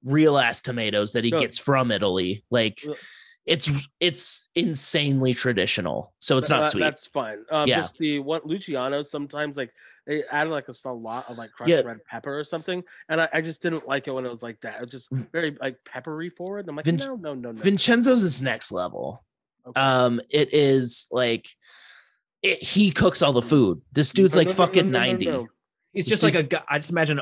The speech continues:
Speaker 3: yeah, an old man with, like, an apron on.
Speaker 1: Yeah, yeah.
Speaker 3: Just
Speaker 1: And he,
Speaker 3: fucking
Speaker 1: he
Speaker 3: sweating
Speaker 1: walks
Speaker 3: his fucking
Speaker 1: out,
Speaker 3: ass off.
Speaker 1: he, he'll kiss a baby, but he'll also just be like, um, "You order this, it's good."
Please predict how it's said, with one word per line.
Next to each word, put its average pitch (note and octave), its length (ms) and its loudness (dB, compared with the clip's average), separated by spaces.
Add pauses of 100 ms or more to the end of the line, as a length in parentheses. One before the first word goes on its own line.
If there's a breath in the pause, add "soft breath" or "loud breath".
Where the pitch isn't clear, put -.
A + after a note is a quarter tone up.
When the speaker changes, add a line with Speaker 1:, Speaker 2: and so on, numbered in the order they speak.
Speaker 3:
yeah, D3+ 140 2
an C3+ 100 -4
old D3+ 180 4
man D3+ 140 2
with, D3 100 0
like, B2+ 120 -2
an B2+ 100 -6
apron C#3+ 340 0
on. D3+ 320 0 (160)
Speaker 1:
Yeah, B3 220 6 (240)
yeah. G3 240 6
Speaker 3:
Just C3 200 -10
Speaker 1:
And D#3+ 120 4
he, D3+ 40 4
Speaker 3:
fucking C3+ 260 -4
Speaker 1:
he A#2+ 140 -18 (180)
Speaker 3:
sweating F3+ 40 6 (160)
Speaker 1:
walks F3+ 60 6 (120)
Speaker 3:
his - 20 -
fucking A3 260 8
Speaker 1:
out, C#3 40 4
Speaker 3:
ass D3 200 -2
off. F3 320 -4
Speaker 1:
he, F#3 180 0 (220)
he'll F3+ 220 6
kiss - 320 2
a G3 80 4
baby, F3+ 480 4
but D#3+ 240 4
he'll D#3 180 4
also D#3+ 400 4
just D3 320 -6
be C#3+ 160 2
like, C3+ 340 4 (640 soft breath)
um, C#3 680 4 (280)
"You D3 200 4
order F3+ 280 6
this, B2 260 0
it's B2+ 140 -4
good." B2+ 300 2